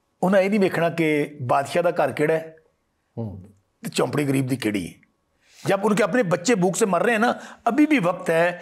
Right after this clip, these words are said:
Speaker 1: कि हमें पाकिस्तान में rule of law को, और अवाम, अगर आप अवाम को समझते हैं, इस, अ, इलेक्शन में तो समझा गया कि ये कीड़े मकोड़े हैं, इनकी कोई हैसियत और औकात नहीं है।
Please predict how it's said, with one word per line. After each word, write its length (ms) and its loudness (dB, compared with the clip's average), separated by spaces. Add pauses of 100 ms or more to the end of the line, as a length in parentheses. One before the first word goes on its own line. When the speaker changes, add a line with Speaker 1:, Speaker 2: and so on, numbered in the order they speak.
(200)
Speaker 1:
कि 60 0
हमें 320 -2
पाकिस्तान 600 0
में 280 2
rule 240 2
of 160 0
law 240 2
को, 100 0
और 80 2
अवाम, 440 0
अगर 260 0
आप 120 -2 (240)
अवाम 340 2
को 140 2
समझते 500 -2
हैं, 220 -6 (200)
इस, 160 2
अ, 480 2
इलेक्शन 280 0
में 100 2
तो 40 -4
समझा 240 2
गया 200 2
कि 100 0
ये 140 2
कीड़े 220 0
मकोड़े 320 0
हैं, 160 -4
इनकी 400 -12
कोई 200 2
हैसियत 300 -4
और 80 0
औकात 340 -4
नहीं 120 -18
है। 80 -20